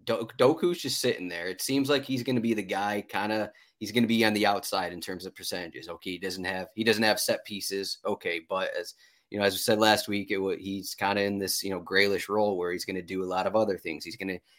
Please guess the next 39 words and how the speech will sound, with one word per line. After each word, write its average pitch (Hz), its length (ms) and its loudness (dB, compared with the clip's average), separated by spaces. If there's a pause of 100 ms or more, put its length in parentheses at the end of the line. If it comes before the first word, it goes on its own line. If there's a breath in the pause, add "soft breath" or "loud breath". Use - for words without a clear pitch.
(100)
he's 92 120 -8
a 92 40 -6
big 92 200 -2
dribbler. 95 360 4
He's 87 100 -8
gonna 95 160 -4
draw 95 200 4
fouls, 101 400 2
that 92 160 -4
kind 90 140 -2
of 85 60 -8
a - 40 -14
thing. 87 280 -6 (520)
And, 98 800 2 (800)
you 107 140 0
know, 120 340 2
if 127 200 2
he 143 220 4
is, 135 800 6
you 147 100 2
know, 135 100 2
twenty, 131 480 2
thirty 127 400 4
percent, 120 640 0 (500)
you 110 60 -6
know, 107 140 4
less 110 260 2
owned 113 540 4
than 98 180 4
Alvarez 104 520 2
and 92 80 -6
Foden, 95 600 0 (520)
I 101 440 -2
kinda 127 320 6
think 120 300 2
that 98 160 4
I, 95 80 2 (120)
that 98 260 -2
he 101 340 -6